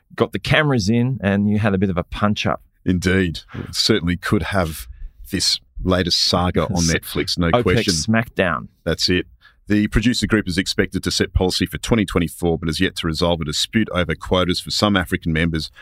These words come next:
Speaker 2: according to delegates. We also saw fresh government data out of the U S overnight. U S crude stockpiles rose one point six million barrels last week, reaching the highest level since July. So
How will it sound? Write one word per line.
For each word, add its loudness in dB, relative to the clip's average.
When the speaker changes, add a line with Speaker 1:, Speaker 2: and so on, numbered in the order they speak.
Speaker 2:
according -2
to -6
delegates. 0
We 4
also 4
saw 4
fresh 0
government 0
data 2
out 2
of 0
the 0
U 2
S 0
overnight. 2
U 0
S -2
crude -4
stockpiles -2
rose 0
one 2
point -6
six -8
million 0
barrels 0
last -2
week, -2
reaching 2
the 0
highest 0
level 0
since -4
July. 0
So 0